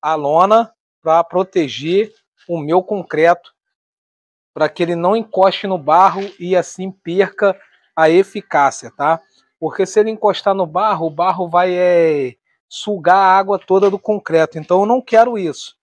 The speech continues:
Eu preciso de um concreto resistente, tá? Então eu tenho que proteger, tá bom? Nossa viga baldrame tá pronta.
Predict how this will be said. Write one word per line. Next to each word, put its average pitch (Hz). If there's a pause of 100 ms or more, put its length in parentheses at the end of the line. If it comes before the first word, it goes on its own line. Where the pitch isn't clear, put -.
(500)
Eu 147
preciso 180
de 185
um 190
concreto 175
resistente, 190 (640)
tá? 190 (220)
Então 165
eu 196
tenho 202
que 214
proteger, 208 (680)
tá 131
bom? 185 (300)
Nossa 170
viga 170 (140)
baldrame 165
tá 160
pronta. 233